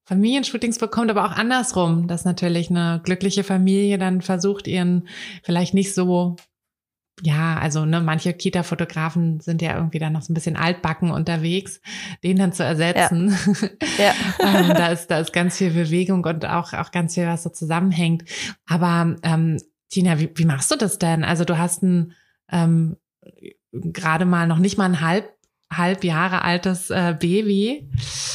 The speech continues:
Speaker 1: Äh, und, und
Speaker 2: Acht
Speaker 1: gehst
Speaker 2: Monate,
Speaker 1: dann Kitas
Speaker 2: genau.
Speaker 1: fotografieren.
Speaker 2: <laughs>
Speaker 1: Ja, mittlerweile acht Monate, aber wenn du im April schon,
Speaker 2: Ja, das
Speaker 1: da
Speaker 2: stimmt.
Speaker 1: waren's ja dann nur vier Monate. Also, äh,
Speaker 2: Ja, das
Speaker 1: wie,
Speaker 2: ist, das
Speaker 1: wie
Speaker 2: ist
Speaker 1: hast
Speaker 2: richtig.
Speaker 1: du das gemacht?
Speaker 2: Ähm, also ich hatte tatsächlich sogar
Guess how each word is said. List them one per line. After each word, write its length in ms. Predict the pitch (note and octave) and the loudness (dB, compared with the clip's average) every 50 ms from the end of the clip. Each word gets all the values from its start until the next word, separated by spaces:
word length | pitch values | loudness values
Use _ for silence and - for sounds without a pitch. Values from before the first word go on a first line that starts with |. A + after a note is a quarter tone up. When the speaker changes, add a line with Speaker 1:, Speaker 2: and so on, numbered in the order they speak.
| - - - - - - _ | -10 -12 -14 -20 -20 -10 _
Speaker 1:
Äh, 360 | F3+ F#3+ F3+ F3+ F3 F3 F3+ | 0 2 2 2 2 0 0
und, 340 | - - F#3 F3+ F3+ F3+ F3 - | 0 0 2 2 2 2 2 2
und 60 | - | 0
Speaker 2:
Acht 140 | F3 E3 D3 | 0 2 2
Speaker 1:
gehst 120 | F3+ F3+ | 2 2
Speaker 2:
Monate, 260 | G#3+ G3+ F3 - - - C4+ | 4 4 4 4 4 4 2
Speaker 1:
dann 40 | C#4 | 4
Kitas 160 | - - F#3 | 4 4 4
Speaker 2:
genau. 160 | F#3+ F#3 G#3 | 4 4 4
Speaker 1:
fotografieren. 720 | F#3 F3 E3 F3+ F3 E4+ E4+ - F#3 F#3 F#3 G3+ A#3 B3 | 2 2 2 2 2 2 2 4 4 4 4 2 2 2
Speaker 2:
<laughs> 40 | A3 | 2
Speaker 1:
Ja, 140 | F#3 E3 E3 | 2 2 4
mittlerweile 480 | E3 F3 F3 G3 F#3 F3+ F3 F3 E3 | 2 2 4 2 2 2 2 0 0
acht 180 | - G3+ - - | -2 -2 0 2
Monate, 360 | G3+ A#3 D#4 F#4+ D4 G#3 F#3+ | 2 2 2 0 0 0 0
aber 240 | - F3+ F3+ F3 E3 | 0 2 2 2 2
wenn 160 | F3 F3 F3+ | 2 2 2
du 100 | F3+ F3+ | 2 0
im 280 | - - F3+ E3 E3 D#3+ | 0 0 0 0 2 0
April 400 | - D#3+ - - - F3+ A3 C#4+ | 0 -4 -4 -2 0 0 0 0
schon, 280 | - - F#3 E3 F3 G3 | 0 -2 0 0 2 2
Speaker 2:
Ja, 240 | A#3 A3 G#3+ G3+ G#3+ G#3+ A#3+ - | 4 2 2 2 0 -4 -8 -4
das 160 | - G#3+ G3+ - | 0 0 2 4
Speaker 1:
da 100 | F3+ F3 | 4 4
Speaker 2:
stimmt. 40 | F3 F3+ F3+ | 4 4 4
Speaker 1:
waren's 180 | F#3+ G3 F#3+ - | 4 2 2 2
ja 100 | G#3 G3+ | 0 2
dann 180 | G3 G3 G3+ | 2 2 2
nur 140 | G#3 A3+ C4+ | 2 2 0
vier 180 | - - G#4 D#4+ | 0 0 2 4
Monate. 500 | G#3 E3 D#3 D3 D#3+ D#3+ - - - - | 4 2 2 0 -2 -2 -2 -4 -4 -2
Also, 220 | - - D#3+ E3+ F3 F3 F3 F3+ G#3 - - - - F#3 F3 | -2 -2 0 0 0 -2 -2 -4 -4 -6 -6 -6 -8 -10 -4
äh, 80 | - - | 0 4
Speaker 2:
Ja, 140 | A#3 A3+ C4 | 4 4 4
das 200 | - - F#3 - | 4 2 0 0
Speaker 1:
wie, 40 | A#3+ | 2
Speaker 2:
ist, 400 | - - - - - - - G#3 | 2 4 4 4 4 2 2 2
das 100 | A3+ - | 2 4
Speaker 1:
wie 40 | G3+ | 4
Speaker 2:
ist 80 | G3 | 4
Speaker 1:
hast 80 | F#3+ F#3 | 6 4
Speaker 2:
richtig. 140 | G3 G3 F3 | 4 2 4
Speaker 1:
du 60 | F3 | 2
das 80 | G3 - | 2 2
gemacht? 520 | - D3+ E3 G#3+ A#3+ G3+ - - - - - - - - - - - - - - - _ | 2 2 2 0 0 -2 -6 -10 -14 -14 -14 -16 -14 -10 -6 -4 -4 -2 -4 -4 -6 _
Speaker 2:
Ähm, 580 | - A3 A3+ A3 A3 A3 A3+ A3+ A3 A3 G#3 - - _ _ _ | 0 2 2 2 0 0 0 0 0 0 -2 -4 -6 _ _ _
also 220 | - G3 A3 A3 C4 | 0 0 2 2 2
ich 300 | A3+ B3+ A#3 - - - | 2 0 -2 -2 -4 -2
hatte 400 | A#3+ A3+ A3+ - C4+ B3+ B3+ B3 | -2 -2 0 0 2 2 2 0
tatsächlich 680 | B3 A#3 A3+ A3 - A3+ G#3+ G3+ A#3+ A#3 A3+ - - - - | 0 -4 -2 0 0 0 2 2 0 0 0 -2 -6 -4 -2
sogar 720 | A3 - G3+ G3 F#3+ E3 F3 F3+ F#3+ G3 G3+ G#3+ - - | 0 0 0 0 0 0 0 2 2 2 0 -2 -4 -10